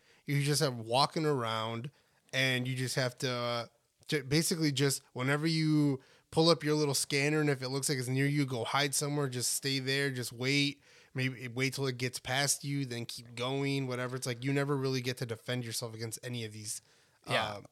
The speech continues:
Speaker 1: xenomorphs or whatever.
Speaker 2: What's, I, and what's terrifying is it's just the one. It's
Speaker 1: Yeah.
Speaker 2: just one xenomorph. And then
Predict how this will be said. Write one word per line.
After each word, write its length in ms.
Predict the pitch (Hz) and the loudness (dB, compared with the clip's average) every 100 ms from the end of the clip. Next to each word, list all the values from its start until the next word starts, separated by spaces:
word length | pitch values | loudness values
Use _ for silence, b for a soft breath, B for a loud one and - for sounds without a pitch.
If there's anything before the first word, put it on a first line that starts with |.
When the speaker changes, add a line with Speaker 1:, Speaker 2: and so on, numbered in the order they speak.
| - - 120 | -20 -18 -4
Speaker 1:
xenomorphs 560 | 131 127 113 107 - | -2 0 -2 -4 -6
or 100 | 113 | -6
whatever. 440 | 110 110 107 107 120 | -6 -6 -6 -10 -4
Speaker 2:
What's, 300 | 156 175 - - _ - | 2 4 2 0 _ 6
I, 160 | 180 180 | 8 8
and 280 | 160 170 143 | 6 4 2
what's 200 | 135 190 | 2 6
terrifying 420 | - 262 269 311 185 | 10 10 8 4 4
is 160 | 170 147 | 4 4
it's 220 | 143 - | 4 4
just 420 | 131 165 202 - | 6 6 10 8
the 80 | 196 | 8
one. 460 | 127 135 196 113 117 - | 2 6 6 4 -2 -2
It's 160 | - - | 2 6
Speaker 1:
Yeah. 40 | |
Speaker 2:
just 160 | 180 139 | 6 4
one 300 | 123 170 226 | 6 6 8
xenomorph. 720 | 160 170 160 131 131 127 120 - b b b - | 6 6 6 6 2 0 -2 -10 b b b 0
And 240 | 139 151 | 4 6
then 400 | 147 143 143 139 | 8 8 8 6